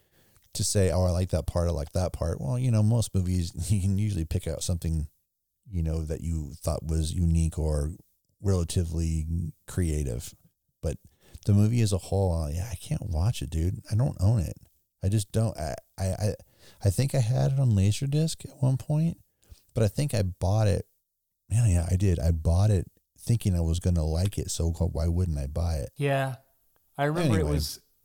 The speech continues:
Speaker 2: for a long time, it sat at Target in the five dollar Blu-ray, uh, section, and I used to walk past it, and I was like, "Nope." <laughs>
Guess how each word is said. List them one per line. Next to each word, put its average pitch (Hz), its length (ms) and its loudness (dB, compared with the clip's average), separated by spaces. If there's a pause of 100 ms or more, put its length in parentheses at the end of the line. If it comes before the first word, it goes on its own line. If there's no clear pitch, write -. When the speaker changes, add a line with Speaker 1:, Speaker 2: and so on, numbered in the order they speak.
Speaker 2:
for 170 120 -2
a - 60 0
long 170 180 2
time, 143 240 -2
it 135 100 -8
sat 139 220 -4
at - 120 -8
Target 127 460 -2
in 123 100 -4
the 110 120 -4
five 117 320 -2
dollar 117 260 0
Blu-ray, 120 600 -2
uh, 117 320 -2
section, 135 800 -4
and 123 100 -6
I 120 40 -2
used 127 180 -6
to 117 60 -8
walk 120 240 -4
past 123 300 -6
it, 131 200 -10
and 127 140 -10
I 117 60 -8
was 110 120 -10
like, 110 120 -10 (180)
"Nope." 147 300 -2 (220)
<laughs> - 240 -4